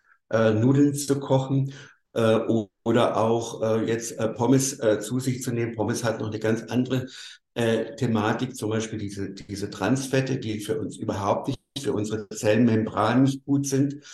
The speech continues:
Ähm, das haben wir so ein bisschen, glaube ich, aus dem Auge verloren, weil es bequemer ist.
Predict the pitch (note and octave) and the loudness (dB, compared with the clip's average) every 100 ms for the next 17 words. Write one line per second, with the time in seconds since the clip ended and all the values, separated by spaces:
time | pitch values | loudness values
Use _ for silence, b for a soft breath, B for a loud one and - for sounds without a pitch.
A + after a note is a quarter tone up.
0 | B B _ _ _ - A#2 A2+ - - | B B _ _ _ -4 0 2 0 -2
1 | A#2+ C3+ D#3+ D#3+ D#3+ C#3+ C#3 - - E3+ | -2 0 2 4 4 4 2 -6 -4 0
2 | E3+ G3+ F#3 D#3+ D3+ D3+ C3 A#2+ B2+ - | 2 2 2 4 4 4 2 2 -2 0
3 | E2+ A#2+ D3+ F3+ F3+ F3 E3+ C3+ B2+ - | 2 2 0 -4 -2 0 2 2 0 0
4 | C3 - - G2+ C3 D3 E3 G3 - | -8 -6 0 4 4 4 2 0 -4